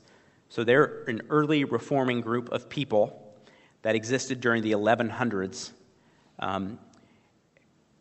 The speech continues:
and they kinda coincided with a time when the papacy, excuse me, the papacy was actually interested in reforming the church. We talked about the monastic movement and the one, those, those monasteries that were established at Cluny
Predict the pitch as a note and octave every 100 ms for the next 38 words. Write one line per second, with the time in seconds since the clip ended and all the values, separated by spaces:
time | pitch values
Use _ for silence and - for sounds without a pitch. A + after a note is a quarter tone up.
0 | - B2 A#2+ - C3+ F3+ E3 - E3 D3
1 | B2+ B2 C3 C3 C3 A#2 C3 A#2+ B2 C3
2 | B2+ A#2 G#2 G2 - E3+ C3+ A#2+ - -
3 | - - - A#2+ A2+ G#2+ - D#3 B2 -
4 | A2+ G2+ - B2 - B2+ - A#2+ A#2+ C3
5 | G#2+ G#2 G2 B2+ A#2+ A#2+ G#2+ - B2 -
6 | - - - - - - A#2+ C3 C3 C3
7 | A#2+ A#2 A2+ B2 - C#3+ C#3+ C3 B2 C3
8 | C3 - G#2+ G#2+ A2+ A#2+ A#2 - A#2 A2
9 | - A2+ G2+ - - A#2 A#2+ A#2 A2+ A2+
10 | G2 G#2 G2+ - A2 A2+ A#2+ A2+ - -
11 | - - - G3 - - C#3+ C#3+ D3 D#3